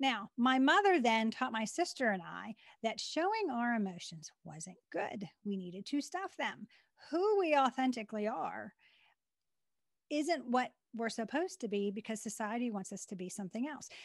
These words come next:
And if you, if we all look at how our loving parents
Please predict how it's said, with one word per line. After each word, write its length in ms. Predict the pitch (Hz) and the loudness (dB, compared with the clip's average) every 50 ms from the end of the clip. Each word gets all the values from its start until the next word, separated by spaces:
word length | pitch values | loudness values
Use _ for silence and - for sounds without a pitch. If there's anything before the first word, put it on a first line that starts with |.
| - - - | -14 -2 2
And 100 | 262 277 | 4 4
if 220 | 349 392 381 - | 4 4 4 4
you, 200 | 349 339 320 254 - - _ | 4 4 4 4 -2 -8 _
if 160 | - 269 254 - | 0 0 2 2
we 180 | 254 247 240 - - | 2 0 0 0 2
all 580 | 254 247 262 277 294 311 311 320 330 330 311 269 | 4 6 8 8 8 8 8 6 6 6 4 4
look 220 | 247 233 202 - - - - - _ _ _ _ _ - - _ _ - | 2 2 2 0 -4 -14 -20 -20 _ _ _ _ _ -20 -20 _ _ -4
at 140 | 208 208 175 | -4 -2 -2
how 160 | 202 220 220 | -2 -4 -2
our 180 | 214 220 214 | -2 -2 0
loving 500 | 214 214 208 208 220 220 247 254 262 269 | 0 0 0 -2 -2 0 0 2 2 0
parents 760 | 247 - - 262 254 196 175 208 247 294 - - - - - | 0 -2 -2 -2 -2 -2 -4 -6 -12 -14 -16 -20 -20 -20 -20